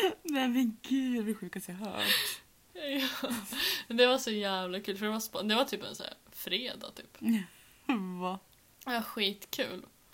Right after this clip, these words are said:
Speaker 2: Dagen innan lön. <laughs> Nej, det var, det var faktiskt jävligt roligt.
Speaker 1: Ja, jag förstår. Fan, jag såg nu en... Jag hade, hade tagit bort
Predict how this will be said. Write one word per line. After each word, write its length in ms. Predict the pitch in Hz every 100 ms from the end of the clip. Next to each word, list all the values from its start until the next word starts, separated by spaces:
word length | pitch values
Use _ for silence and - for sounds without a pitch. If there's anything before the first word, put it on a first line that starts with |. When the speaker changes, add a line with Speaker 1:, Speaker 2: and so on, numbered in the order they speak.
| - - _
Speaker 2:
Dagen 360 | 220 214 202 180
innan 240 | 175 180
lön. 220 | 190 - 226 - - - - -
<laughs> 300 | - 214 - - - 320 - - - 294 - _ - 320 - 269 240 -
Nej, 160 | 220 220
det 100 | 214
var, 200 | 208 185
det 120 | 214
var 120 | 233
faktiskt 340 | 226 226 220 233
jävligt 340 | 226 214 214
roligt. 360 | 208 202 - -
Speaker 1:
Ja, 200 | 214 208
jag 160 | 196 185
förstår. 640 | - - 247 - 240 247 - _ _ _ - - - - - - -
Fan, 360 | - 285 294
jag 120 | 262 254
såg 220 | 285 240
nu 220 | 269 233
en... 240 | 208 220 -
Jag 80 | 220
hade, 220 | 220 208
hade 240 | 233 233
tagit 180 | 226 214
bort 160 | 277